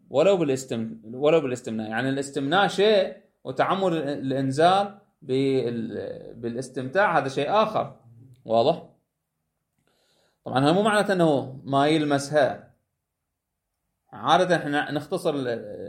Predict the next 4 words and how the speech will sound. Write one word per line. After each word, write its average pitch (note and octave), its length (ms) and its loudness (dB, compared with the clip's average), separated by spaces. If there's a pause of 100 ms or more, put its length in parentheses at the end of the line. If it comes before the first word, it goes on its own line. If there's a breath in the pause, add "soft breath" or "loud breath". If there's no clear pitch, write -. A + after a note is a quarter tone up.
(120)
الأمور، D3+ 380 -2
نقول D#3+ 200 0
الاستمتاعات D3 880 0
الجنسية، E3 840 -4